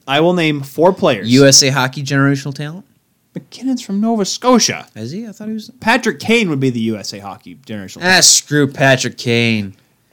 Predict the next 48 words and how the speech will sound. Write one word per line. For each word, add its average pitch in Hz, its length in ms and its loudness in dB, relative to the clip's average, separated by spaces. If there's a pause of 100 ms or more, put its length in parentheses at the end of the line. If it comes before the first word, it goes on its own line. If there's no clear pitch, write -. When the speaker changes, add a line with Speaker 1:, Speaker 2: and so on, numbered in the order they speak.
(240)
Speaker 1:
Here, 139 340 2
I'll 151 160 2
give 185 220 2
you 196 120 4
the 165 80 2
generational 156 540 2
talents, 120 500 -2
the 120 120 -8
four 143 340 0
generational 139 340 -2
talents 120 240 -4
I 117 80 -2
can 110 280 -6
name 123 180 -2
off 120 160 -2
the - 40 -18
top 131 100 0
of 107 60 -4
my 131 60 -4
head, 107 260 -4
and 101 120 -10
you 107 120 -2
can 101 220 -10
t-, - 260 -10
and 110 120 -2
you 139 120 2
cannot 123 600 -2
deny 110 320 -4
me 90 220 -16 (240)
any 104 140 -6
of 104 40 -2
these 107 160 -4
answers. - 400 -14 (300)
Speaker 2:
I 127 100 6
will 113 140 2
deny 113 400 -2
you 113 240 -2
if 110 140 -8
I 95 80 -6
want 113 380 -8
to. 110 220 -8
Speaker 1:
McDavid? 123 560 0 (1000)
Speaker 2:
Yeah, 95 240 -4 (580)
I'll 101 140 -10
allow 90 220 -6
it. - 80 -12 (1200)
Speaker 1:
Mario 127 300 2
Lemieux? 156 260 2